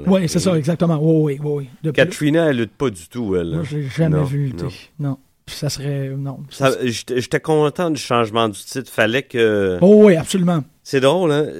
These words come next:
Speaker 2: Lucha, je trouve qu'ils ont le meilleur show. All Around, c'est le meilleur show de lutte.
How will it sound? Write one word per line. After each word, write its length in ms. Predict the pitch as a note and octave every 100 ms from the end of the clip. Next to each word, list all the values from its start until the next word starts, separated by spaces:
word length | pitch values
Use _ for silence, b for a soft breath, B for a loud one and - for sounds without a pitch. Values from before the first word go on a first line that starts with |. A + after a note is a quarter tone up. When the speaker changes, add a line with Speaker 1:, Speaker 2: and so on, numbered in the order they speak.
| -
Speaker 2:
Lucha, 560 | A#2+ C#3+ - A3+ A3+
je 100 | C#3
trouve 260 | - F3+ E3
qu'ils 180 | - A#2+
ont 60 |
le 60 | A#2+
meilleur 360 | C3+ C3+ B2 -
show. 360 | - A#2+ G#2+
All 140 | B2 C3+
Around, 400 | C3 C#3 C#3 C3
c'est 120 | A#2+
le 60 |
meilleur 200 | A#2+ A#2
show 220 | A2+ A#2+ A2
de 80 | A2
lutte. 480 | C#3+ - - _